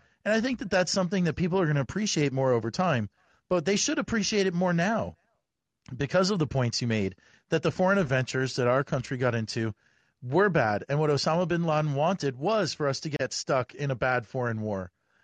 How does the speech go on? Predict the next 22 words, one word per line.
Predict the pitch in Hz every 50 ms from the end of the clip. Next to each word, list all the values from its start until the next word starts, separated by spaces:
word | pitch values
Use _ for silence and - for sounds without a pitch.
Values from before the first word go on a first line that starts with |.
| _ _ -
okay? | 107 113 - 156 151 151 156
And | 147 147
he | 147
wanted | 135 156 170 196 220 208 202 139
the | 143
martyrdom, | 127 123 117 113 110 110 110 92 107 98 95 95 92 _ _ _ _ _ _ _ -
and | 147 156 160 156 156 156 - _ -
he | 135 175
got | 165 185 190 262 302 202
it. | 120 101 - _ -
And | 143 147
it | 156 156
hurt | 135 165 196 226
our | 226 190 156
country. | - - 143 117 - - 120 117
It | 113
hurt | 135 156 170 185
our | 170 156
country's | - 170 160 - - 175 151
standard | - - 139 139 143 160 156
of | 170 170 185
living. | 233 277 226 113 98 95